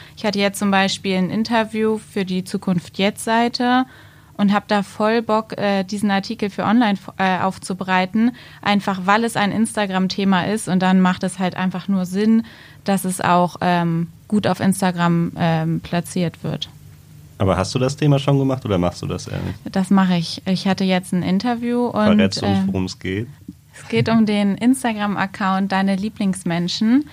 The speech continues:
Speaker 1: Ähm, da, dort werden Geschichten von, äh, ganz vielen verschiedenen Menschen, äh, gepostet, die ja in irgendeiner Weise einen Schicksalsschlag, ähm,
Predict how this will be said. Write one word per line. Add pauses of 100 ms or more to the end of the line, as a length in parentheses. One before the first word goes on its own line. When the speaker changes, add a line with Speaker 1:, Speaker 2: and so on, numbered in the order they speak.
(380)
Speaker 1:
Ähm,
da,
dort
werden
Geschichten
von,
äh,
ganz
vielen
verschiedenen
Menschen, (400)
äh,
gepostet,
die (1040)
ja
in
irgendeiner
Weise
einen
Schicksalsschlag,
ähm,